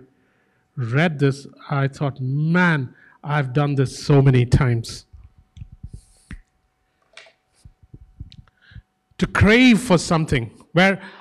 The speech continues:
I know that it'll come my way, I know that God is interested in giving it. To crave for something, to covet it, as in want it because someone else has already got it. And, uh,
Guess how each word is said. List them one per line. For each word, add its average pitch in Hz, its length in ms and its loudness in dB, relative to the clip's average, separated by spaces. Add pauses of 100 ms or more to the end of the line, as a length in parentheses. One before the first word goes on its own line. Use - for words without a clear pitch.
I 190 120 0
know 226 500 4
that 226 200 6
it'll 190 260 4
come 190 240 -4
my 175 200 0
way, 151 180 2
I 147 100 0
know 190 240 0
that 175 200 -2
God 165 280 0
is 151 160 -4
interested 156 560 -6
in 139 80 -18
giving 139 240 -10
it. 123 100 -18 (720)
To 160 80 -4
crave 220 380 0
for 180 140 -2
something, 143 420 -4
to 143 60 -4
covet 196 420 0
it, - 280 -6 (340)
as 165 180 2
in 165 160 0
want 214 280 0
it 175 120 0
because 175 300 -2
someone 190 280 0
else 170 140 -2
has 160 160 -2
already 160 300 0
got 156 280 -4
it. 127 120 -8 (1080)
And, 156 280 0
uh, 147 280 0